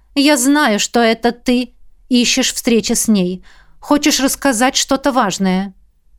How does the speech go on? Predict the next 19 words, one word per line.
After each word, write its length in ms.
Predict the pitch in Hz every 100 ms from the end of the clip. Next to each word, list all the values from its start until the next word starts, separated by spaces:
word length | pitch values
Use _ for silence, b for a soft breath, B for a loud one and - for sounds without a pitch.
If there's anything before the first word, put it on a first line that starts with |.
| _
А 120 | -
чего 340 | 160 180 160 151
хочет 320 | 165 151 180
сама 320 | - 208 262
Чарли? 500 | - 170 160 160 165 - b b b -
Точно 380 | 415 - 226 220
не 160 | 220
сидеть 320 | 220 220 220
взаперти 540 | 180 180 185 214 - 220
без 200 | 220 214
связи. 480 | 202 202 185 190 196 b b -
Для 180 | 254 269
такого 440 | 240 240 226 214
активного 480 | 214 - 240 214 214
человека, 440 | - 214 208 202
как 200 | 214 226
она, 260 | 220 208 208
это 140 | 208
чересчур. 680 | 233 262 269 - 330 185 -